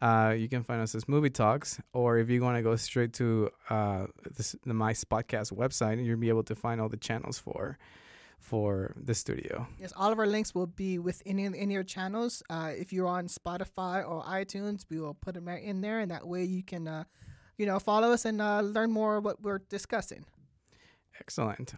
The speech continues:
Speaker 1: All right.
Speaker 2: Uh, so, uh, the first things first, uh, we'll, we'll be discussing, uh, the James Gunn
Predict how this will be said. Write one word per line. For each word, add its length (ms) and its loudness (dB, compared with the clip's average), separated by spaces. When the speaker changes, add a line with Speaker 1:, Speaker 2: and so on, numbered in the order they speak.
Speaker 1:
All 80 -2
right. 320 2
Speaker 2:
Uh, 160 2
so, 260 0
uh, 360 -4
the 80 -4
first 320 2
things 240 0
first, 240 0
uh, 160 4
we'll, 160 6
we'll 260 4
be 340 -8
discussing, 840 -4
uh, 300 -2
the 100 -4
James 300 4
Gunn 360 0